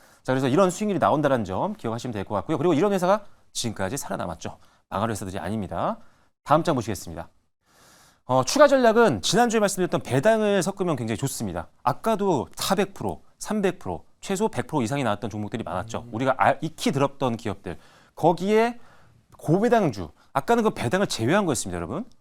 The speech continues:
Speaker 1: 배당을 거의 다 줍니다, 좋은 회사들은. 그렇다면 오 프로만 배당을 받아도 사실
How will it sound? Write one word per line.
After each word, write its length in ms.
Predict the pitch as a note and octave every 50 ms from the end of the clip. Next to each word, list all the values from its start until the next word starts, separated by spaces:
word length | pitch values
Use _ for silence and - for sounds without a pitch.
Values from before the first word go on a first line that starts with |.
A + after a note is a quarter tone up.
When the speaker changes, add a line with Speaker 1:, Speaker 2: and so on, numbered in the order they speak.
| _ _ _
Speaker 1:
배당을 460 | - A#2+ C3 G#3 A3 A3+ A3 A3+ G3+
거의 220 | - - D#3+ D#3
다 200 | - - - C3
줍니다, 340 | D3 G3+ G3+ C#3+ G2+ F2+ -
좋은 200 | - - C3 D3
회사들은. 360 | C#3 G2 G2 F2 E2 E2 D2+ - - _ _
그렇다면 520 | - D#3 D3+ - C#3 C3 D#3 F3 B2+ - - - - - - - - -
오 220 | A#2 D#3 G#3+ G#3+
프로만 340 | - C#4 C#4+ C4+ C4 C4 A#3+
배당을 300 | G3+ F3+ G3 F#3+ G3 F3+
받아도 420 | - C3 B2+ A#2+ C#3+ C#3 D3+ E3
사실 480 | C#3+ D3+ D3 C#3 - - F3+ D3 G2+